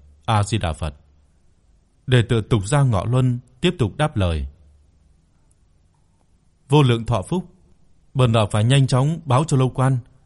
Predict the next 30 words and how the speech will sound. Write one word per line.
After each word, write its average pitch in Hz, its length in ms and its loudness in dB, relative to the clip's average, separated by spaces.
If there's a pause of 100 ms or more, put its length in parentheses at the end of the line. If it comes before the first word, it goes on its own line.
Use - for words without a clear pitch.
(240)
việc 117 240 4
này 117 240 4
cần 113 140 2
phải 104 160 2
được 107 180 2
xử 110 120 0
lý 123 120 2
cẩn 104 180 -2
thận. 90 220 -2 (1080)
Thần 120 180 4
sắc 196 200 -2
của 113 280 0
Thôi 151 120 2
Đường 110 240 -2
Lang 135 200 0
cực 110 200 -4
kỳ 92 140 -2
nghiêm 120 240 0
túc. 175 180 -6 (1000)
Tôi 127 120 4
đang 120 200 2
muốn 123 180 2
nói 160 140 0
gì 98 160 -4
đó 120 320 -2 (200)
thì 101 300 0
tay 139 220 0
tôi 131 180 0
ủ 92 200 -4
đi, 117 240 0